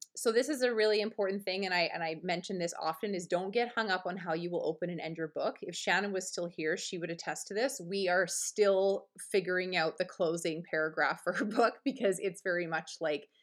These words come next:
the icing on the cake. The intro paragraph, um, and the intro story, we do have that nailed down, but it, it's usually at the very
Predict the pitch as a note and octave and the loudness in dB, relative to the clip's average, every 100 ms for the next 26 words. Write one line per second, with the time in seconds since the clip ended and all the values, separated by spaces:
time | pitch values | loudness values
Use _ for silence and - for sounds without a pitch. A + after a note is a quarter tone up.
0 | _ _ _ _ F#3 F3 E3+ E3 F3+ E3+ | _ _ _ _ -2 2 0 0 -4 -4
1 | E3 - E3 G3 - _ _ _ _ - | -4 -4 0 0 -2 _ _ _ _ -6
2 | G#3+ G#3 G#3 G#3+ G3 G3+ F3+ F3+ F#3 F3+ | 2 2 4 2 0 4 4 4 6 8
3 | F3+ - - - E3 E3 E3 E3 F3 F3+ | 8 4 -8 0 0 0 -2 -4 -4 -4
4 | E3+ - E3 E3+ E3 E3+ D#3+ E3 D#3+ D#3 | -4 -4 -2 -2 -4 -6 -6 -2 -2 0
5 | D#3+ - D#3+ D3+ D3+ D3 D#3 F#3+ F3 D#3+ | -2 -2 -4 -4 -2 -2 -2 -2 -2 -2
6 | - E3+ - F3+ F#3+ G#3+ G#3+ G#3 G3 F3+ | -2 -6 -6 -8 -6 -2 0 2 2 0
7 | F3 F3 F3 F3+ | -2 0 0 0